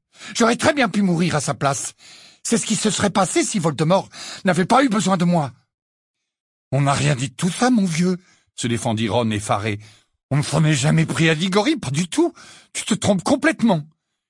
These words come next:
Il jeta un regard désemparé à Hermione qui paraissait pétrifiée. Harry, dit-elle timidement, tu comprends donc pas, c'est, c'est exactement pour ça qu'on a besoin de toi.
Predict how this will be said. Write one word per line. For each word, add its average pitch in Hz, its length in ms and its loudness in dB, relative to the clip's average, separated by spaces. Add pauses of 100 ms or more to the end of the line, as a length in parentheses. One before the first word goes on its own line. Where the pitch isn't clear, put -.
(140)
Il 101 80 -6
jeta 156 260 0
un 139 40 2
regard 135 320 0
désemparé 143 640 -2
à 117 40 0
Hermione 127 440 -2
qui 135 120 -8
paraissait 117 420 -4
pétrifiée. - 760 -8 (1700)
Harry, 190 360 -2 (540)
dit-elle 107 320 -4
timidement, 107 500 -6 (1080)
tu - 100 -14
comprends - 320 -8
donc 180 240 -4
pas, 214 160 -6 (480)
c'est, 160 360 -6 (1400)
c'est - 180 -12
exactement 196 400 -2
pour 165 180 -12
ça - 140 -8
qu'on 175 160 -4
a 151 80 -4
besoin 127 260 -8
de 123 80 -8
toi. - 280 -18